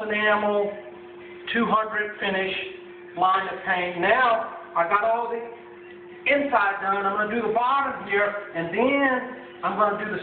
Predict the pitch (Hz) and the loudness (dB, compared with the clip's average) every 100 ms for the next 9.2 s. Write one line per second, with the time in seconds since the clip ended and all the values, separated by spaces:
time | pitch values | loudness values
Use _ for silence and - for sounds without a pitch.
0 | - 214 214 - 208 220 254 247 262 262 | 0 0 -2 -4 0 0 -2 -2 2 4
1 | 262 254 226 - - - - 185 214 208 | 2 -2 -8 -8 -8 -10 -4 0 2 0
2 | 175 220 233 226 208 220 - - - - | 2 4 4 2 -2 0 0 -2 -6 0
3 | 247 254 - 254 - 302 285 220 208 214 | 0 0 0 0 4 4 4 2 -2 -4
4 | 220 226 214 269 294 262 - - - - | -2 0 2 2 2 2 0 -4 -12 -16
5 | - - 175 202 202 - - 226 233 254 | -18 -14 0 2 2 0 -2 -2 0 0
6 | 254 240 214 214 - - 254 294 254 - | 0 -2 0 0 -2 -4 2 2 2 -4
7 | - - 226 247 208 202 202 196 208 196 | -8 0 2 2 2 2 2 -2 -2 -2
8 | - - 247 214 196 190 - 202 202 214 | -4 -6 -2 0 0 -2 0 4 4 4
9 | 233 240 | 0 -4